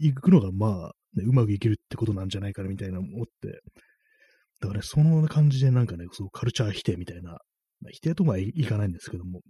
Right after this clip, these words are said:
いかないと思うんですけども、なんかちょっとしたあの自虐みたいな感じなんだと思うんですけども、でもあれは良くないっていうようなことはね、思いますね。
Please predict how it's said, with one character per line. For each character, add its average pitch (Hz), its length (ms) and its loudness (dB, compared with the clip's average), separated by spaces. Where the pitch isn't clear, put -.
い 104 80 -8
か 117 120 0
な 110 60 2
い 101 60 2
と 110 80 -2
思 110 140 2
う - 20 2
ん 95 40 0
で 85 100 -10
す - 100 -20
け - 60 -10
ど 85 100 -12
も、 82 180 -14
な 101 80 -6
ん - 20 -6
か 92 60 -8
ち - 80 -6
ょ - 20 -2
っ - 20 -8
と 156 100 0
し - 60 -4
た 165 80 8
あ - 20 8
の 139 80 6
自 113 140 2
虐 151 240 6
み 165 100 8
た 147 80 4
い 101 40 2
な 92 80 -6
感 98 140 -4
じ 98 160 -2
な 98 80 -2
ん 87 120 -6
だ 85 180 -16
と 95 80 -8
思 110 140 0
う - 20 2
ん 95 80 0
で 90 80 -10
す - 100 -18
け - 80 -12
ど 82 100 -14
も、 85 220 -16
で 131 60 0
も 104 120 -2
あ 117 60 0
れ 135 40 4
は 139 80 6
良 131 140 6
く 104 100 -2
な 95 160 0
い 95 60 4
っ 95 40 -2
て - 180 -20
い - 20 -16
う 87 60 -14
よ - 0 -
う - 20 -18
な 85 80 -16
こ 90 100 -18
と 90 140 -12
は 87 100 -14
ね、 87 100 -12
思 90 220 -6
い 101 60 0
ま 98 100 -6
す - 160 -16
ね。 85 100 -16